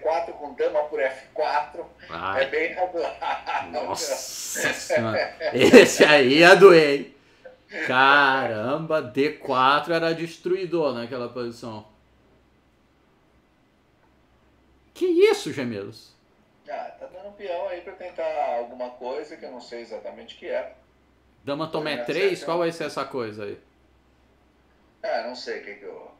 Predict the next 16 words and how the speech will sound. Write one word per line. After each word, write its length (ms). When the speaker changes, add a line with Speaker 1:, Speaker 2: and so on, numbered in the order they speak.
Speaker 1:
Ah, 60
era 400
uma 120
posição 380
difícil, 520
com 180
pouco 340
tempo, 480
enfim. 220
Speaker 2:
Não. 340
Speaker 1:
Dama 200
C 260
um 280
também 260
é 80
bom. 600